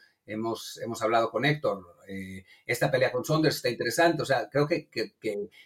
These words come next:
para Canelo hay otros retos más que le valen más la pena que enfrentar otra vez a Golovkin.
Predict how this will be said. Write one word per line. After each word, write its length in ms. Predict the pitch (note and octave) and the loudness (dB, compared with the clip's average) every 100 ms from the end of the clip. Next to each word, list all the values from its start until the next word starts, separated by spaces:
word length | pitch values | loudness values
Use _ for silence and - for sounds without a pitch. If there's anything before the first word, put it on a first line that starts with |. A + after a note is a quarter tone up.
| _ - | _ -4
para 200 | G#2+ A2 | -2 -2
Canelo 320 | A#2 C3+ D3 | 0 4 6
hay 100 | C#3+ | 8
otros 260 | C#3+ D3 | 6 4
retos 320 | B2+ C3+ C#3+ C3 | 2 4 2 -2
más 460 | B2+ B2+ B2+ - - - _ | 0 0 0 -6 -12 -20 _
que 100 | B2 | 0
le 120 | B2 | 4
valen 280 | B2+ C#3+ D3 | 6 8 8
más 180 | D3 C#3 | 6 6
la 140 | C#3 | 2
pena 220 | - C#3 D3 | 4 2 2
que 80 | |
enfrentar 360 | G#2+ G#2+ A#2+ - | 0 -2 -2 -2
otra 440 | A#2+ B2 C3 B2+ A2+ | 4 6 6 4 0
vez 180 | A2 A#2 | -2 0
a 60 | |
Golovkin. 480 | G#2+ C#3 C#3+ - D#3 | 4 4 4 -2 -18